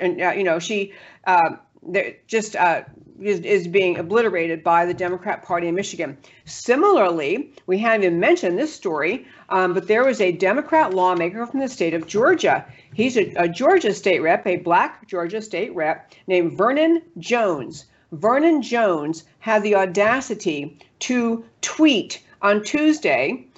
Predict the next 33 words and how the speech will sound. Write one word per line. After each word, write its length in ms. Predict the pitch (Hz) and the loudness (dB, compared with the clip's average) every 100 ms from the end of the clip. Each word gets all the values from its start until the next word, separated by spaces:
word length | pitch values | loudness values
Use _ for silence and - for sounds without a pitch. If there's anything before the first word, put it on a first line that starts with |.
| _ - | _ -2
that 160 | 196 208 | 2 2
he 180 | 247 | 2
was 260 | 247 233 214 | 0 -2 -2
endorsing 600 | - 196 202 220 233 262 | -2 2 4 2 0 -4
President 440 | 262 208 208 302 | 2 2 2 -2
Trump. 400 | 302 160 127 - - | -2 -4 -4 -6 -6
This 180 | 233 | -4
is, 160 | 240 180 - | -4 -10 -4
uh, 140 | 180 170 | 0 2
last 320 | 196 226 233 | 4 2 0
week, 240 | 160 156 _ - - | -6 -8 _ -20 -6
endorsing 480 | 180 196 247 330 311 | 0 0 2 0 2
President 380 | 226 208 220 202 | 2 0 -2 -8
Trump. 480 | 214 165 165 - - - _ | -2 -2 -2 -8 -20 -20 _
And 180 | 214 214 | 0 2
he 160 | 240 226 | 2 -2
actually 380 | 220 262 339 311 | -2 -2 -2 -4
said 280 | - 233 | -2 -2
in 60 | 240 | -2
his 200 | 240 220 | -8 -10
tweet, 420 | - 330 190 - - _ _ _ _ _ _ _ _ _ _ - - - | -4 -2 -2 -6 -20 _ _ _ _ _ _ _ _ _ _ -20 -20 -4
in 120 | 208 | 0
response 500 | 220 214 247 240 285 | 0 -2 0 0 0
to 80 | 285 | -6
people 340 | - 262 247 - | -6 -6 -4 -2
asking 380 | 220 277 - 233 | 0 -2 -4 -4
him, 340 | 208 175 175 _ _ - | -2 -4 -6 _ _ -8
"Why 320 | 180 254 339 | 0 2 4
would 220 | 349 226 | 2 0
you, 400 | 233 247 185 180 | -2 2 2 2
a 120 | 180 | -4
black 500 | 175 165 214 320 247 | -6 -2 0 0 -4
Democrat 680 | 175 254 269 262 220 202 - | -4 -4 -4 -4 -2 -2 -4